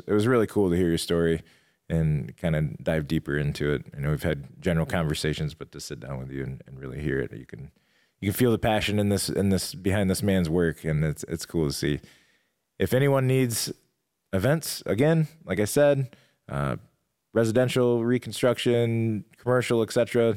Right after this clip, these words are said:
D L Morse and Associates, also Barclay Place Event Center.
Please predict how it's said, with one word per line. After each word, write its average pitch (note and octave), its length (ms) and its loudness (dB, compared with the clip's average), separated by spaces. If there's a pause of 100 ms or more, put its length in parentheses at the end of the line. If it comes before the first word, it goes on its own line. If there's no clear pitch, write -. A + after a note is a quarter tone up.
(160)
D G#2+ 140 2
L G#2 80 4
Morse G#2 480 0
and - 140 -2
Associates, G#2 720 0 (460)
also F2 300 0
Barclay E2+ 460 0
Place E2+ 480 -4
Event D#2+ 420 -2
Center. E2 460 0